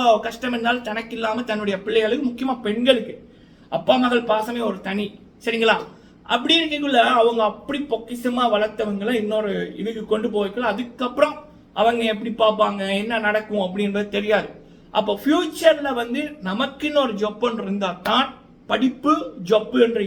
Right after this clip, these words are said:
இருந்தா தான் கண்டிப்பா நம்ம நம்மளை நம்பி இருக்கலாம் என்பதை அவர் வந்து அழகா சொல்லியிருந்தாரு. இந்த காலத்துல, இந்த காலத்துல, எந்த காலத்திலையுமே இது நூறு வீதம் பொருத்தம். ஆஹ்,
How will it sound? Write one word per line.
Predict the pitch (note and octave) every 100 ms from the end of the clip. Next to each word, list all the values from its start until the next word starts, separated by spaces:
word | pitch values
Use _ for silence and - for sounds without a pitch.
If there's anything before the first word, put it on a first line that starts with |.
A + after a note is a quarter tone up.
| F#3+
இருந்தா | A3+ A3 F#3+ -
தான் | A#3+ D#4 - - - -
கண்டிப்பா | B3+ C4 C#4+ D#4
நம்ம | C#4 A#3 B3+ D4 D#4+ D#4+ G#3
நம்மளை | G#3+ A#3+ B3
நம்பி | A3 G#3 G#3
இருக்கலாம் | G#3 A3 A3+
என்பதை | G3+ F#3+ G3 B3 C4+
அவர் | G#3 F#3+
வந்து | F#3+ G3+
அழகா | F3 A#3 C#4 C#4
சொல்லியிருந்தாரு. | G#3 G3+ G3 F3 F#3+ B3 - - F#3+
இந்த | A#3+ C4 B3+ A3+
காலத்துல, | G#3 G#3 G#3 G#3 A#3 - E3+ - - D#3+
இந்த | F#3 A3+ A#3
காலத்துல, | A3+ A#3 A#3+
எந்த | G3+ C4 B3+ -
காலத்திலையுமே | G#3+ G#3 G#3+ G3+ G3 B3+ - - - - F3+
இது | F#3 G3+
நூறு | C4 D4+ C#4
வீதம் | B3 B3+ A#3+
பொருத்தம். | G3+ G3+ G3+ A#3+ D4+ - - - - - -
ஆஹ், | G#3+ G#3+ G3+ G3+ G3+ G3+ G3+